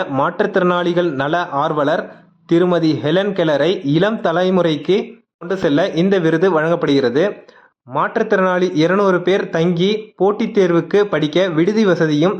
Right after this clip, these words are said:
சிறப்பு வகுப்புகளும் நடத்தப்படும். இத்திட்டத்தில் பயன்பெற மாற்றுத்திறனாளி நலத்துறையை அணுகவும். செவித்திறன் மாற்றுத்திறனாளி மாணவர்களுக்காக செயல்படும் பத்து அரசு சிறப்பு பள்ளிகளில் சைகை மொழியில் எதிர்வினை குறியீடு கியூ ஆர் கோடு மூலம் அறிந்து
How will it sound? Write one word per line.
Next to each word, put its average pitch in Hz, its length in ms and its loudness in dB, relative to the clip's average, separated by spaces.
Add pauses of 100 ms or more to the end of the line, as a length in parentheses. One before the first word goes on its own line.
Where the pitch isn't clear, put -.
சிறப்பு 214 400 0
வகுப்புகளும் 170 560 0 (120)
நடத்தப்படும். 160 580 -2 (560)
இத்திட்டத்தில் 202 600 -4
பயன்பெற 175 360 2 (300)
மாற்றுத்திறனாளி 185 760 -2
நலத்துறையை 160 500 0 (140)
அணுகவும். 151 460 0 (580)
செவித்திறன் 202 640 0
மாற்றுத்திறனாளி 180 800 0
மாணவர்களுக்காக 151 960 0
செயல்படும் 156 500 0 (140)
பத்து 147 300 0 (180)
அரசு 185 240 -2 (100)
சிறப்பு 185 260 0 (100)
பள்ளிகளில் 160 500 2 (480)
சைகை 190 400 0
மொழியில் 175 400 2 (200)
எதிர்வினை 196 400 2 (120)
குறியீடு 165 380 2 (160)
கியூ 185 140 2 (100)
ஆர் 202 160 -4
கோடு 170 180 4 (140)
மூலம் 151 260 0 (400)
அறிந்து 196 240 0